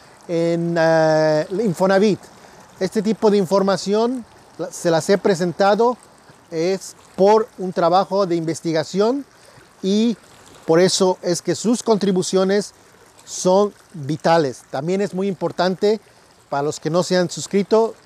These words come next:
denle clic, suscripción, denle like y algo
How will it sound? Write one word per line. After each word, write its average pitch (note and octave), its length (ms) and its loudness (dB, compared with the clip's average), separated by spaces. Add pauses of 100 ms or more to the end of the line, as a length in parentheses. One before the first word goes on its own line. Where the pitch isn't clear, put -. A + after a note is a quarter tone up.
(180)
denle E3 320 2 (120)
clic, A3+ 300 2 (320)
suscripción, G3 800 0 (380)
denle E3 500 0
like F3+ 480 0 (640)
y B3 340 0 (120)
algo G3 460 2